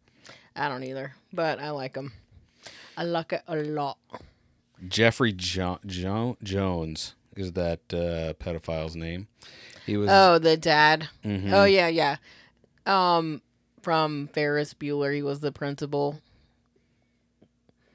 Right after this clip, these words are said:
Speaker 1: Whenever
Speaker 2: Right.
Speaker 1: he was like, is it at the end of the movie where it's like, boom,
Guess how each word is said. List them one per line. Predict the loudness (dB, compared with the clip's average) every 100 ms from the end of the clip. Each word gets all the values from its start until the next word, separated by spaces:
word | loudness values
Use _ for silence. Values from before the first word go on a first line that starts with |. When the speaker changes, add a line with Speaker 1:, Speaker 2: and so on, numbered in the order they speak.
| -14
Speaker 1:
Whenever | 2 6 8 6 2
Speaker 2:
Right. |
Speaker 1:
he | 0 -6
was | -2 -2 2
like, | 2 2 0 -8 _
is | -4 2
it | 4
at | 4
the | 2
end | 2 0
of | 2
the | 2
movie | 2 2 2 2
where | 2 2
it's | 2
like, | 2 0 -6 -20 -20 _ _
boom, | -4 -2 -2 -6